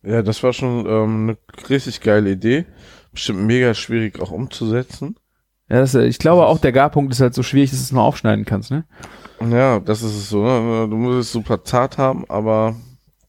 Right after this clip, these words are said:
Speaker 2: Ja.
Speaker 1: ähm,
Speaker 2: Schneid-,
Speaker 1: du willst es
Speaker 2: schneid-,
Speaker 1: halt
Speaker 2: aufschneidbar sein, ne?
Speaker 1: Genau.
Speaker 2: Aufschneidbar.
Speaker 1: Ja, und im Endeffekt kannst du das ja auch alles, ähm, Carpaccio nennen, ne?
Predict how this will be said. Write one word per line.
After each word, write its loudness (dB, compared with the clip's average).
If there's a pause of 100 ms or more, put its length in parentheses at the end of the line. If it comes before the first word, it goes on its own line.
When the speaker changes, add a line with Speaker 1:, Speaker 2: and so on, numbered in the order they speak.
(460)
Speaker 2:
Ja. 2 (760)
Speaker 1:
ähm, -2 (300)
Speaker 2:
Schneid-, 0
Speaker 1:
du -2
willst -4
es -10
Speaker 2:
schneid-, 2
Speaker 1:
halt -6 (240)
Speaker 2:
aufschneidbar 0
sein, -2
ne? -2 (720)
Speaker 1:
Genau. -10
Speaker 2:
Aufschneidbar. -4 (1200)
Speaker 1:
Ja, -2
und 0
im -2
Endeffekt -2
kannst 0
du 0
das -2
ja 2
auch -4
alles, -2
ähm, -4
Carpaccio -6
nennen, 0
ne? 0